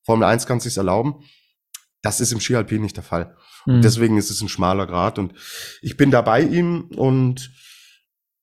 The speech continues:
Speaker 1: ja, sehe im Endeffekt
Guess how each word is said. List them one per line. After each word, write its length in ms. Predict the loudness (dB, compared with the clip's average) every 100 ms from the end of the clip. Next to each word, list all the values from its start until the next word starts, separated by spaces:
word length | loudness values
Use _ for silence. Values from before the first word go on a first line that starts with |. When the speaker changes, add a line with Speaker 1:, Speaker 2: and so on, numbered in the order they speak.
| _
Speaker 1:
ja, 600 | -2 2 2 0 -6 _ _ _
sehe 800 | -10 -6 -2 2 6 8 8 4 -4 -16 -20 -20 -20 -20 -20 -20 -20 -20 _ _ _ _ _ _
im 220 | 0 2
Endeffekt 1000 | 2 0 -2 -2 -4 -12 -14 -12 -16